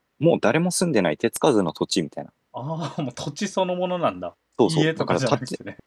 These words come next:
Speaker 1: そう、家もそうなんだけど、家の中身とかがそのまま残った状態で、
Speaker 2: ああ。
Speaker 1: 次の人に引き継ぐみたいな。
Speaker 2: はいはいはいはい。なるほどね。
Speaker 1: で、その内装とか、そうそう、ゴミとかはもう全部その、
Speaker 2: うん。
Speaker 1: 住む人が処理してくださいみたい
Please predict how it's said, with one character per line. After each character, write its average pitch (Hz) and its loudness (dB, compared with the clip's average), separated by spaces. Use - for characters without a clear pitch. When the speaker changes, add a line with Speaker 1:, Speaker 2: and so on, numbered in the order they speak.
Speaker 1:
そ 113 0
う、 - -2
家 180 2
も 170 4
そ 131 6
う 120 6
な 107 4
ん - 0
だ 85 -2
け 87 -2
ど、 85 2
家 151 0
の 175 -2
中 143 0
身 147 0
と 92 0
か 90 0
が 85 0
そ - -6
の 117 -2
ま 117 2
ま 110 -2
残 107 0
っ 156 2
た 110 4
状 117 4
態 127 2
で、 151 4
Speaker 2:
あ 139 -10
あ。 - -20
Speaker 1:
次 147 2
の 110 4
人 - -2
に 92 2
引 85 -4
き - -4
継 - -2
ぐ 82 -2
み 71 -8
た - -10
い - -12
な。 - -16
Speaker 2:
は 117 -2
い 104 -6
は 107 -4
い 95 -8
は 104 -4
い 90 -8
は 95 -6
い。 82 -16
な 107 -6
る - -
ほ - -
ど - -
ね。 - -
Speaker 1:
で、 104 -2
そ 107 0
の 98 2
内 147 0
装 151 4
と - -6
か、 82 0
そ 87 -8
う - -14
そ - -12
う、 - -10
ゴ 104 -4
ミ 113 -4
と - 0
か 80 -2
は 113 2
も 87 -4
う 82 -6
全 113 2
部 82 -6
そ - -8
の、 104 -2
Speaker 2:
う - -4
ん。 - -10
Speaker 1:
住 160 0
む 113 2
人 - 0
が 147 0
処 131 6
理 110 4
し - 0
て - -6
く - -2
だ 73 0
さ 71 -12
い - -12
み - -20
た - -20
い - -20